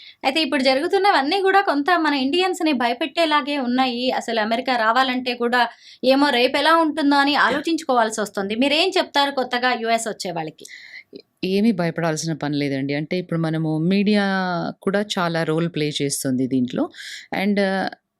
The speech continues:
Speaker 2: చాలామంది ఉన్నది వాస్తవాలు చెప్తున్నారు. కొంత మీడియా ఏమో, ఆహ్, లేనిది ఉన్నట్టుగా చెప్పడం వల్ల especially పేరెంట్స్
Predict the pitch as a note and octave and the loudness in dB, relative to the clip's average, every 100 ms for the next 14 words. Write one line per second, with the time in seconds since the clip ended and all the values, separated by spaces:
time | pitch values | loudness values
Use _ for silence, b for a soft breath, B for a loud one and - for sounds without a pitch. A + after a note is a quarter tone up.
0 | - C4 A#3+ B3 A#3+ A#3+ B3 A3+ G#3+ G#3+ | -4 0 2 4 4 4 4 4 4 4
1 | G3+ E3+ F3+ - F#3 F#3 F3 F3 E3+ E3 | 2 2 0 -2 0 -2 -4 -6 -4 -2
2 | D#3+ D#3+ D#3+ F3 F3 F3 E3+ E3 E3 D#3+ | -2 -2 -2 -4 -2 -2 -2 0 0 0
3 | D3+ D#3+ E3 D#3+ D#3+ - D3 C#3+ C#3+ C#3 | -2 -2 -2 -2 -4 -6 -6 -4 -4 -4
4 | C3+ - B B B B - E3+ F3 F3 | -6 -10 B B B B -4 0 0 0
5 | F3+ E3+ D#3+ D#3+ E3 E3 E3 E3 D#3 D3+ | 0 0 -2 -2 -2 -2 -2 -2 -4 -2
6 | D#3 E3+ F3 E3+ E3+ - F3 E3+ G3+ F#3 | -2 -2 -4 -4 -4 -2 -4 -2 0 0
7 | F#3 F#3+ | 0 -2